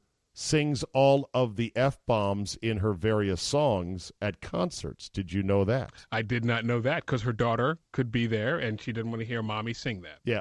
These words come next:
Speaker 1: although, wait a minute. Hold on a second. Actually, she did. This is how big of a Pink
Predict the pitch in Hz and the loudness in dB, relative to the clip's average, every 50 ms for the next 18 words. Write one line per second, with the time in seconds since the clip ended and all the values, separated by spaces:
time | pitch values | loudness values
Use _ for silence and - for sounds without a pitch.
0 | - - 135 147 151 151 151 - 151 143 127 110 92 85 85 - - 110 123 117 | 0 2 4 6 6 4 4 4 2 2 2 2 -2 -6 -8 -4 -2 0 2 2
1 | 113 107 92 80 - - 80 78 - - - - 127 143 143 - - - 127 117 | 2 0 -2 -4 -6 -8 -10 -10 -12 -14 -6 -2 0 0 0 -2 -2 0 0 0
2 | 104 - - 123 123 104 87 90 - 143 151 156 156 147 147 127 - _ _ _ | -2 -4 -4 -4 -6 -6 -4 -2 0 4 4 4 4 2 -2 -6 -8 _ _ _
3 | _ _ _ _ _ _ _ _ _ _ _ - - - - - - - - _ | _ _ _ _ _ _ _ _ _ _ _ -18 -16 -14 -14 -16 -18 -20 -20 _
4 | _ _ _ _ _ _ - 113 165 - 151 151 110 143 127 110 92 95 117 113 | _ _ _ _ _ _ 0 0 2 2 2 2 4 4 4 2 2 2 2 2
5 | 107 107 92 95 87 - - - 120 110 104 - - | 2 2 0 -2 -2 -2 -2 -2 0 -2 -4 -6 -12